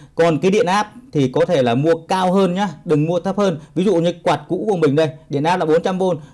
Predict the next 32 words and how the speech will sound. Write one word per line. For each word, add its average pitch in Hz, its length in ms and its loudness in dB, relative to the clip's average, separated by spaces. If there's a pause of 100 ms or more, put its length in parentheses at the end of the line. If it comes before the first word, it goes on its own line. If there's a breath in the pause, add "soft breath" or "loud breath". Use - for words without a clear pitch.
thì 147 140 0
cái 165 140 2
tụ 180 200 -4
mới 151 260 2
đây 185 160 0 (320 soft breath)
mình 143 240 0
cũng 170 120 -4
mua 175 140 2
là 139 80 2
bốn 143 140 -2
trăm 165 140 -2
vôn 160 200 2
hoặc 143 220 -2
là 131 60 -2
cao 160 280 0
hơn, 175 200 4 (160)
các 165 100 2
bạn 160 120 -4
đừng 143 160 2
mua 156 100 4
thấp 170 140 0
hơn, 175 200 2 (240 loud breath)
càng 147 260 2
cao 170 200 2
càng 139 220 -2
tốt 196 240 -2
thì 139 140 0
cái 156 140 -2
tụ 135 220 -4
nó 143 60 -4
càng 135 180 -2
bền. 127 240 2